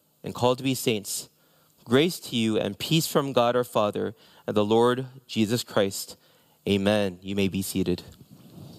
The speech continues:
Case P C, Happy New Year. Happy New Year. It's so good to see you. It's so good to be one family together with you. It is a privilege, honor. It's my joy. Uh, I want to show you a banner that I, I,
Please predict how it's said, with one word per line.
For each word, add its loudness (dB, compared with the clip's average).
Case 4
P -2
C, 2
Happy 0
New 0
Year. 2
Happy 0
New 0
Year. 2
It's 2
so 2
good 0
to -10
see -4
you. 4
It's -4
so 2
good -2
to -6
be 0
one 0
family 0
together -2
with 0
you. 0
It 4
is 0
a 2
privilege, 0
honor. -2
It's -6
my 0
joy. -2
Uh, 4
I 2
want 0
to -4
show 2
you 4
a 4
banner 2
that 2
I, -2
I, 0